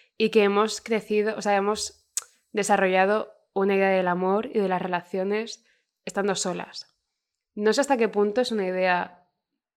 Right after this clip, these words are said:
totalmente banal y autoimpuesta, pero es lo único que nos queda, creer en el amor tal y como lo concebimos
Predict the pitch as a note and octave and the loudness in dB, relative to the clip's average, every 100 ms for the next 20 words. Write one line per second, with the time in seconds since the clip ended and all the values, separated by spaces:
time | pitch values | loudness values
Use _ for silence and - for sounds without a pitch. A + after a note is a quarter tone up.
0 | _ - - G3+ G3+ G3+ G3+ F#3+ F3 F#3 | _ -20 -14 -2 0 0 -2 -2 0 0
1 | F#3 F#3 - G3 F#3+ F3+ F3+ F#3+ G3 - | -2 -4 -8 -6 -4 -4 -4 -6 -8 -6
2 | A#3+ C4+ _ _ _ _ _ _ _ _ | -6 -6 _ _ _ _ _ _ _ _
3 | G#3+ G#3 G3+ - A3 G#3+ A3+ A#3 A3 A3+ | 2 4 4 4 2 2 2 6 6 6
4 | G3+ F#3+ F3 - F#3+ F3 F3 F3+ F#3 F#3 | 4 0 -2 -2 0 0 -6 -4 0 0
5 | F#3+ - - G3 F3+ E3+ F3+ F#3+ G3 G3 | -2 -8 -6 -4 -4 -4 -2 -2 -2 -6
6 | F#3 F#3 F#3+ F#3 F#3 F#3 F#3+ F#3+ G3 G#3 | -4 -2 -2 -2 -4 -4 -4 -2 -2 -6
7 | A3+ | -10